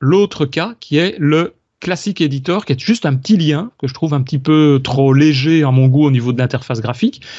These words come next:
parce que c'est toujours par là que je passe. C'est le Classic Editor, c'est passer en gros par une interface graphique pour créer ce build pipeline, ce, cet outil de compilation.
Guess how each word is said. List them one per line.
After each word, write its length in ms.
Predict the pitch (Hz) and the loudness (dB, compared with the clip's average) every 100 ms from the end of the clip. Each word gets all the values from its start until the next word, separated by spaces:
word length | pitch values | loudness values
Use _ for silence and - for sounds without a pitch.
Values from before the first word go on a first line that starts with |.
| - | -12
parce 160 | - - | -8 -6
que 60 | 147 | -4
c'est 100 | 151 | -2
toujours 220 | 208 240 | 0 0
par 160 | 185 170 | -2 -4
là 100 | 151 | -2
que 60 | |
je 80 | 139 | -4
passe. 320 | 135 247 - - - - | -4 -10 -12 -20 -20 -12
C'est 280 | - 190 | -4 -4
le 120 | 202 143 | -2 -4
Classic 400 | 208 196 226 185 | -4 -4 -4 -2
Editor, 440 | 165 147 190 247 | -4 -2 -4 -4
c'est 300 | - 190 214 - | -4 -2 -4 -6
passer 300 | 170 - 208 | -8 -2 0
en 80 | 170 | 0
gros 160 | 165 | -2
par 160 | - 139 | -4 -4
une 140 | 139 | -2
interface 420 | 190 190 - 151 131 | -4 -6 -8 -6 -4
graphique 460 | 143 139 226 214 | -4 -4 -8 -8
pour 160 | - 139 | -8 -8
créer 320 | - 170 196 | -4 -2 -2
ce 300 | - 143 - - | 0 -2 -4 -4
build 200 | 147 147 | -2 -2
pipeline, 480 | 147 135 123 - 123 _ _ _ 160 156 | -6 -6 -8 -8 -14 _ _ _ -10 -8
ce, 100 | - - | -4 -4
cet 220 | - 110 | -6 -4
outil 160 | 165 165 | -2 -2
de 60 | |
compilation. 480 | - 131 - 113 - | -4 -4 -4 -6 -8